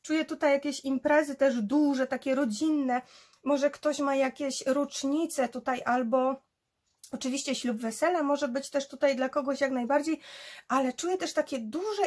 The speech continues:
imprezy jakieś zorganizowane albo przez Skorpiona, albo dla Skorpiona, e, albo przez Skorpiona dla Skorpiona, też tak czuję,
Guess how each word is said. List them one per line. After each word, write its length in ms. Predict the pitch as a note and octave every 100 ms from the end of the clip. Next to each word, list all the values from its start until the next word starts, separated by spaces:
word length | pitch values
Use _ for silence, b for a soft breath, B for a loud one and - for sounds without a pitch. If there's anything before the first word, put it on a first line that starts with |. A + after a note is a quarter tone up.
| -
imprezy 680 | E4+ D#4+ D4+ F4+ F#4+ D4
jakieś 600 | C4+ A#3 A3 A#3 G#3+ -
zorganizowane 1120 | C4 C#4 B3+ C#4 C4+ C4+ B3 D4 D4+ B3+ - - b b b b b -
albo 320 | B3 C#4+ F4+
przez 380 | - - C4+ -
Skorpiona, 600 | - B3+ B3 C#4 D#4 E4+
albo 280 | C4+ A#3+ C4
dla 280 | B3+ D4+
Skorpiona, 840 | D4 - B3 - B3 A3 G#3 - F#4+ _ _ b b b b b -
e, 220 | C#4 C4+
albo 260 | C4+ C4+ D4
przez 220 | - F4+
Skorpiona 500 | - F4 E4+ E4 D#4
dla 160 | D#4 D#4
Skorpiona, 500 | - C#4 B3 A3 A#3
też 180 | C#4
tak 180 | - C#4
czuję, 200 | - C#4+